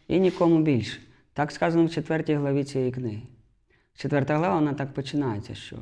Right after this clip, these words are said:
Кришна каже Арджуні: «Через те, що ти не заздриш мені, я відкрию тобі саме найпотаємніше знання,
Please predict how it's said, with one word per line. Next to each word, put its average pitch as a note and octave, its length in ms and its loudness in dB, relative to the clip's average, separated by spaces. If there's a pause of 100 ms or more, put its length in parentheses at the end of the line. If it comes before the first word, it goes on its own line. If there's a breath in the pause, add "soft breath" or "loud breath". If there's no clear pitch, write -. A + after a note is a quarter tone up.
(140)
Кришна B2+ 340 -10
каже A#2 360 -8
Арджуні: - 340 -14 (960 soft breath)
«Через C#3 240 2
те, D#3 140 2
що D3+ 120 -2
ти D3 140 0
не D3 160 6
заздриш D3+ 600 0
мені, G2 320 -6 (680)
я C3+ 120 0
відкрию D3 280 0
тобі C#3+ 220 -2
саме D#3 380 -2
найпотаємніше D3 840 2
знання, B2 360 -4